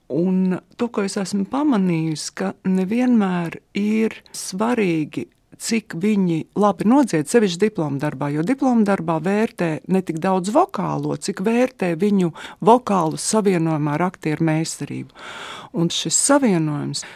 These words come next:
tas vienkārši ir skaisti. Un tādēļ es domāju, kāpēc lai es nepamēģinātu, jo mēs nekādā gadījumā nepretendējam uz to, ka, ka mēs dziedāsim kā operā, ka mēs vēlētos tikt tajā līmenī.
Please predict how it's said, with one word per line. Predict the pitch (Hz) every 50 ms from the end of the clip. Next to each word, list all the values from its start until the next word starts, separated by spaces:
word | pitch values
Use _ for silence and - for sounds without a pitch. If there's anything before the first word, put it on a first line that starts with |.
| - - _
tas | - 180 - -
vienkārši | 233 226 202 170 156 156 - 165
ir | 156
skaisti. | - - - 160 143 135 131 - - - -
Un | - 180 196 196
tādēļ | 254 269 254 240 214 196
es | 214
domāju, | 214 202 185 175 175
kāpēc | - 214 - 180 160 - -
lai | 180 160
es | 160 - 180
nepamēģinātu, | 165 151 - 185 202 233 254 277 269 262 247 247 240 220 202 - - 180
jo | 185 196 202 190 185 160 - - - - - - - -
mēs | - 196 196 190
nekādā | 214 208 - - 220 214 180 170 165 165
gadījumā | 160 208 208 165 180 165 151 151 143 139 143
nepretendējam | 151 165 180 196 226 226 - - 151 147 - 143 147 143 147 139 143 143 139 139 143 143 139 143 135 - -
uz | - 151 147 - -
to, | - 175 180 190 214 208
ka, | 208 - - 156 151 147 143 - - - - - - - - - -
ka | - - 156 151
mēs | 147 147 151 135 131 -
dziedāsim | - 185 175 151 147 139 131 139 - - 151 139 143
kā | - 151 139 135 175
operā, | 226 185 190 185 - 175 147 147 127 123 - - _ _ _ _ _ _ -
ka | 147 147
mēs | 143 143 -
vēlētos | 185 180 170 165 151 147 - 156 156 - -
tikt | 185 175 - - -
tajā | 151 151 147 147 143
līmenī. | 147 165 190 202 202 190 170 139 135 135 131 123